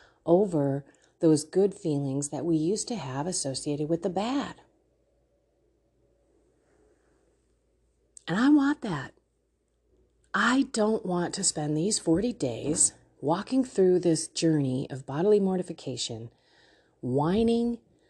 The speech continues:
moping, sulking <laughs> and complaining about it. "Oh, I can't have wine at this event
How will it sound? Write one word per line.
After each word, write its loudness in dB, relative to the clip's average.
moping, 4
sulking 2
<laughs> -4
and 2
complaining 4
about -2
it. -6
"Oh, 2
I 0
can't -2
have -2
wine 0
at -2
this -2
event 0